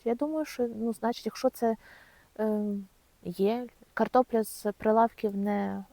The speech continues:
пропала, значить, комусь це вигідно. Е, також є люди, які виросли в селі, які є молоді, здорові, в них повно ентузіазму, і вони садять, садять город, в них получається,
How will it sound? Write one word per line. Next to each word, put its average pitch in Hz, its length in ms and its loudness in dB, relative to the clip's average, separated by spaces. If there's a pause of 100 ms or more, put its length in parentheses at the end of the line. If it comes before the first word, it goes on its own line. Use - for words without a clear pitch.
пропала, 208 560 -2 (520)
значить, - 440 -8 (320)
комусь 381 280 0
це - 160 -8
вигідно. 262 460 -4 (1300)
Е, - 140 -8
також 302 380 -2
є 254 180 -2
люди, 262 280 -2
які 233 540 -4 (120)
виросли 254 560 -2
в - 40 -6
селі, 233 540 -2
які 214 240 -6
є 226 180 -2
молоді, 233 600 0
здорові, 226 720 -2 (360)
в - 20 -6
них 220 140 -2
повно 240 600 -2 (100)
ентузіазму, 220 1000 0 (440)
і 226 320 0 (280)
вони 254 400 0 (240)
садять, 214 680 0
садять 220 400 -2
город, 202 440 -2
в 226 40 -4
них 208 160 -4
получається, 240 760 -4